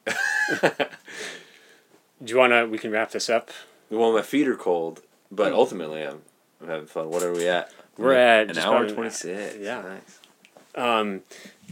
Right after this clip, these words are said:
Speaker 2: I was gonna say two things. One, do you wanna plug anything? Your, uh,
Speaker 1: Uh,
Speaker 2: your Twitter feed,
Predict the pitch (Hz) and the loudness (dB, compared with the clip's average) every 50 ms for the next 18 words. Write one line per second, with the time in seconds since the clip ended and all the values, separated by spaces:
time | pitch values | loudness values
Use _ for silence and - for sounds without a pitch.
0 | - - - _ _ - - - 127 120 139 131 - 127 120 113 101 - - 135 | -18 -18 -18 _ _ -14 -6 -4 -2 0 2 2 2 2 2 0 -2 -2 -2 -2
1 | 117 127 120 107 98 104 110 117 120 120 120 120 117 113 - _ _ - - - | 0 0 -2 -4 -4 -4 -2 -2 -2 -2 -2 -2 -4 -6 -10 _ _ -18 -18 -18
2 | _ _ _ _ _ _ _ _ _ _ _ _ _ - - - _ _ _ _ | _ _ _ _ _ _ _ _ _ _ _ _ _ -20 -20 -20 _ _ _ _
3 | _ _ _ _ _ - 110 101 104 101 107 104 101 98 95 92 - - 123 113 | _ _ _ _ _ -18 -16 -12 -8 -4 -4 -4 -2 -4 -6 -8 -6 -2 -2 -2
4 | 110 107 110 107 107 92 110 113 113 110 110 110 104 - _ _ - - - _ | 0 0 -2 -4 -4 -4 -4 -4 -4 -4 -4 -6 -8 -12 _ _ -20 -20 -20 _
5 | _ _ - - - - 101 101 101 98 98 98 104 101 101 98 95 92 87 76 | _ _ -20 -20 -16 -10 -6 -4 -2 -2 0 2 4 4 4 4 2 0 -2 -4
6 | - - - _ _ _ _ _ _ _ _ _ _ _ _ - 104 95 90 - | -6 -10 -16 _ _ _ _ _ _ _ _ _ _ _ _ -10 -10 -10 -10 -8
7 | - - 104 110 107 101 - - 123 117 110 110 104 101 95 | -4 -4 -2 -2 -2 -6 -6 -6 -6 -4 -4 -4 -6 -8 -14